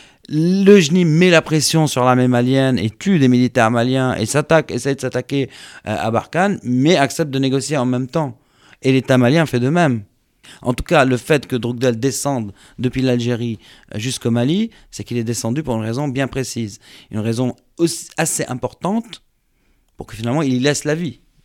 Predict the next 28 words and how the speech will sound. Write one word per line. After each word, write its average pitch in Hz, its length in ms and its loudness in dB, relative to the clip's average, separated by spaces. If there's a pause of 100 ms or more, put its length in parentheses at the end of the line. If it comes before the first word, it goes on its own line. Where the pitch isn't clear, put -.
(180)
Après 107 200 -8
trois 139 240 -2
décennies 127 400 -4
de 101 140 -8
djihad, 139 380 -6 (300)
ce - 100 -8
qu'il 135 140 -2
a 123 60 4
fait 131 160 -4
descendre 113 340 -4
au 104 60 -8
Mali, 135 240 -4
c'est - 260 -12
très - 160 -8
probablement 117 720 -4 (260)
le 143 220 0
conflit 143 340 -2
avec 117 220 -2
l'État 117 180 -4
islamique. 113 480 -8 (460)
Donc 107 160 -6
resserrer 120 480 -2
les 113 100 -2
rangs, 135 300 -4 (240)
revenir 135 420 -2
vers 113 160 -4
ses 104 240 -8
hommes, 147 280 -2